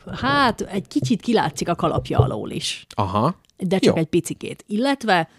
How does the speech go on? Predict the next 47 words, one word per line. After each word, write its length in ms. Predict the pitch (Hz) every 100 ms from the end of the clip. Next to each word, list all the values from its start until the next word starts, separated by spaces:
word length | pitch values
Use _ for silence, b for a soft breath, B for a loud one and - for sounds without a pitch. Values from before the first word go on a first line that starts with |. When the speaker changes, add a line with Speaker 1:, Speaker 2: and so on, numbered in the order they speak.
| b
Speaker 1:
a 80 | -
vállán 540 | 165 240 277 175 156 165
átvetve, 840 | - 165 - 165 147 - 170 240
a 100 | 233
válla 280 | 175 233 180
fölött 380 | 156 - 165 147
van 120 | -
Speaker 2:
Mhm. 80 | 110
Speaker 1:
összeerősítve 760 | 107 107 180 143 - 151 -
a 20 | 139
ruhája, 360 | 180 175 175
Speaker 2:
Jaj, 120 | 175
Speaker 1:
ilyen 120 | 117 120
Speaker 2:
ott 100 | 120
van 160 | 233
egy 200 | 120 120
ilyen 200 | 135 131 -
kis, 200 | 156 156
Speaker 1:
tógaszerűen. 380 | 156 - 139 139
Speaker 2:
izé, 240 | 107 95 - 151
klips. 340 | - 110 147 135 -
Speaker 1:
Így, 180 | 131 190
így 100 | 180
Speaker 2:
Mhm. 80 | 165
Speaker 1:
van, 220 | - -
így 280 | - - -
van, 180 | - 64
így 160 | 65
van. 240 | - - 180
Speaker 2:
De 100 | 113
várj, 260 | 208 294
akkor, 280 | 110 - -
és 120 | -
akkor 200 | 120 -
itt 120 | 123 123
látszik 380 | 98 101 135
a 60 | 131
me-, 220 | 110 92
me-, 280 | 85 101 95
me-, 280 | 95 98 95
Speaker 1:
Nem 180 | 101 202
látszik 300 | 196 120 226
a 40 |
Speaker 2:
kasszőre? 200 | 208 123
Speaker 1:
melle, 140 | 104
mert 380 | 220 208 180 -
a, 300 | - - 175